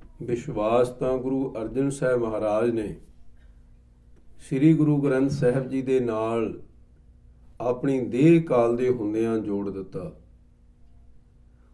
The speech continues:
ਗੁਰੂ ਨਾਨਕ ਸਾਹਿਬ ਜੀ ਨੇ ਇਸ ਬਾਣੀ ਨੂੰ ਅਗੰਮੀ ਬਾਣੀ ਦੱਸ ਕੇ, "ਜੈਸੀ ਮੈਂ ਆਵੈ ਖਸਮ ਕੀ ਬਾਣੀ",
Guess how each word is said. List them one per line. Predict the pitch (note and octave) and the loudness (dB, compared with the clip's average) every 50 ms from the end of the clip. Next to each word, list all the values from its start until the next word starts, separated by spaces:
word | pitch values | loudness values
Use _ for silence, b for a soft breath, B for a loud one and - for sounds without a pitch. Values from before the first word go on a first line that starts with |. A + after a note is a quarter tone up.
| - - - | -20 -14 -12
ਗੁਰੂ | A2 G2+ A2+ C3+ D3 D3+ C#3+ | -8 -4 0 4 4 6 6
ਨਾਨਕ | C3+ B2 A#2+ B2 B2 C3+ C#3+ C#3 - | 6 4 4 4 4 4 2 0 -2
ਸਾਹਿਬ | - - B2+ B2+ C3+ C3 C3 A#2 | -2 0 2 2 2 2 0 -2
ਜੀ | A#2+ B2 | -2 -2
ਨੇ | B2 C3 C#3 C#3 C#3 | 0 2 2 2 2
ਇਸ | C3+ C3 - B2+ | 0 -2 -4 -8
ਬਾਣੀ | G#2 G#2 G2+ G#2 G#2 G#2+ A#2 B2 B2+ | -6 -4 -4 -4 -2 -2 -2 -2 0
ਨੂੰ | C3 C3 C3+ C3 C3 - A#2+ | 0 0 0 -2 -2 -4 -4
ਅਗੰਮੀ | A2 A2 A2 A2+ A#2+ C#3+ D#3 D#3+ C#3+ | -2 -2 -2 0 2 4 6 6 6
ਬਾਣੀ | B2 A#2+ A#2 A#2+ A#2 A2+ | 6 4 4 2 2 0
ਦੱਸ | - A2 A2 - - - | 0 -2 -4 -4 -4 -6
ਕੇ, | - - - - - - - - - - - - - - - - - - - - - - - - - - - - - - _ _ - - | -6 -8 -8 -10 -12 -18 -20 -20 -20 -20 -20 -20 -20 -20 -20 -20 -20 -20 -20 -20 -20 -20 -20 -20 -20 -20 -20 -20 -20 -20 _ _ -12 -6
"ਜੈਸੀ | G2+ G#2+ A2 A#2 A#2+ A#2+ A#2+ - C#3 C3 | -2 0 2 4 4 4 4 2 0 0
ਮੈਂ | C3 C3 C3 C3 B2+ B2+ - | 2 0 0 0 -2 -4 -6
ਆਵੈ | A#2 A2+ A2+ A2+ A#2+ B2+ B2+ B2+ A#2+ | -4 -2 -2 0 2 2 4 4 2
ਖਸਮ | A#2+ - - - B2 A#2+ - D#3+ D3+ D#3+ D#3 | 0 -2 -6 -4 -4 -2 2 4 4 4 4
ਕੀ | D#3 D3+ C3+ B2+ | 4 0 -2 -2
ਬਾਣੀ", | A2 G#2+ G#2 G2+ G#2+ A#2 B2+ C3 C3+ | -2 -4 -4 -2 -2 -2 -2 -2 -2